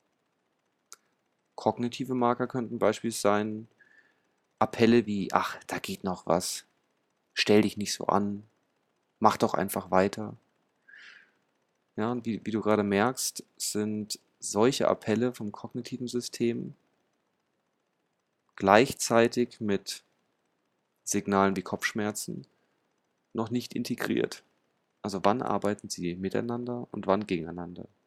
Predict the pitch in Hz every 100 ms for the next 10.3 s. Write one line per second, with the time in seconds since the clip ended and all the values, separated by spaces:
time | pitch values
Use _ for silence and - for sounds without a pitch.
0 | _ _ _ _ _ _ _ _ _ _
1 | _ _ _ _ - - _ _ _ _
2 | _ _ _ _ _ _ _ _ _ _
3 | _ _ _ _ _ _ _ _ _ _
4 | _ _ - 98 131 131 110 104 - 147
5 | 147 - 98 98 123 - - - _ _
6 | _ _ 90 92 98 95 95 92 95 _
7 | _ _ _ _ 110 110 107 - 104 92
8 | 107 107 113 117 131 - _ _ _ _
9 | _ _ _ _ _ _ - 107 107 107
10 | 104 - -